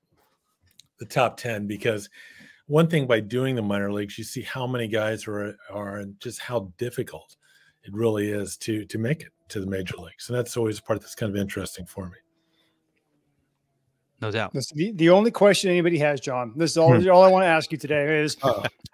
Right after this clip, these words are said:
Speaker 3: aside from Ethan Salas, who was
Speaker 1: Yeah.
Speaker 3: untouchable, do the Padres have the players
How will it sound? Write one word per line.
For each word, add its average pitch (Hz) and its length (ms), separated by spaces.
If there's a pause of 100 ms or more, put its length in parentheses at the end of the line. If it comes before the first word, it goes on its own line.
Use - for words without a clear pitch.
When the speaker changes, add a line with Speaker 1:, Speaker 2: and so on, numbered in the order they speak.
Speaker 3:
aside 196 440
from 208 200
Ethan 196 320
Salas, 139 500
who 160 80
was 147 160
Speaker 1:
Yeah. 151 80
Speaker 3:
untouchable, 143 540
do 180 200
the 220 100
Padres 170 580
have 160 240
the 175 60
players 156 600